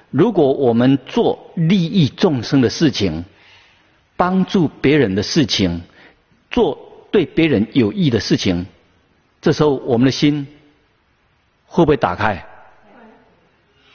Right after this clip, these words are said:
会不会有喜悦的感觉？自然的会，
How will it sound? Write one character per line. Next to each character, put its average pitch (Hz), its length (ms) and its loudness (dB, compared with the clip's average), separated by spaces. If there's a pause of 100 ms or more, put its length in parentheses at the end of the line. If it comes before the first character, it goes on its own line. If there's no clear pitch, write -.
(920)
会 214 180 0
不 - 80 -2
会 185 80 4
有 139 100 4
喜 117 200 -2
悦 147 120 4
的 123 60 -4
感 92 180 -2
觉？ 85 300 -4 (1200)
自 185 360 0
然 87 260 -4
的 92 140 -4
会， 98 280 -4